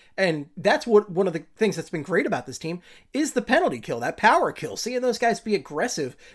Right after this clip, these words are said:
with the puck, having it in the other end. And Cam Atkinson, guess what, other teams? This is the guy who can also teach his ways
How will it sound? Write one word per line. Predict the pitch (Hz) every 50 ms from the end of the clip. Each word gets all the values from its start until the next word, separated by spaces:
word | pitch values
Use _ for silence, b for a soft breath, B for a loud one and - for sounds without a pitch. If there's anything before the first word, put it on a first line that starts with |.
| B
with | - 160 220 - -
the | - 185
puck, | - 165 160 151 - B B B B -
having | - 208 220 233 214 226 202
it | 208 208
in | 175
the | 160 156
other | 151 139 139 131 135
end. | 143 147 170 175 b b b b b -
And | 247 240 220 214 - _ _ _ _ 220 208
Cam | - - 262 349 415 381
Atkinson, | 311 349 453 - 427 - - 269 269 -
guess | 339 359 -
what, | 415 427 339
other | 262 240 226 208
teams? | - 240 254 302 311 - - b b b b b b
This | 180 185 160
is | 156
the | 170
guy | 180 180 196
who | 214
can | 208 214 202
also | 190 190 - 214 208
teach | 202 - 254 262 214
his | 269 262 180
ways | 190 254 277 269 262 240 208